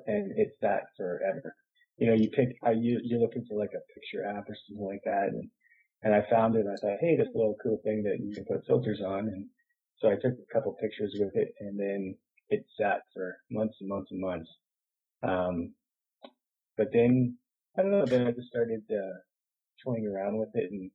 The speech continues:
taking Star Wars pictures, and right about the time, actually, I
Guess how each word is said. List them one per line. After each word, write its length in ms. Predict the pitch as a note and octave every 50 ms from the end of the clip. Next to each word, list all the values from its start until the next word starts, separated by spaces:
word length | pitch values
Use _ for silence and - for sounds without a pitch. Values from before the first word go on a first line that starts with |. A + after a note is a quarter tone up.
| _ _ _ _ _ _ _ _ _ _ _ -
taking 560 | G2+ G2 - - G2+ G2 G3+ - F#2+ F#2+ - - _ C4+ D4 - _ _ _
Star 320 | - - - G2 G2 G2+
Wars 160 | G2+ G#2 G2 - -
pictures, 400 | G#2+ G2+ - - A2 G#2+ G#2+ G#2
and 320 | G#2 G2 F#2 F#2 F#2 G#2+ B2+ C3+ _ _ _ _ _ _ _ _ _ _ _ _ _ _ _ - - - _ _ _
right 140 | - A#2+ A#2+
about 180 | A#2 A#2+ A2+ -
the 80 | A2 G#2+ A2+
time, 160 | G#2+ G#2+ G#2+ G2+
actually, 300 | G2+ G2 - - G#2+
I 60 | G2+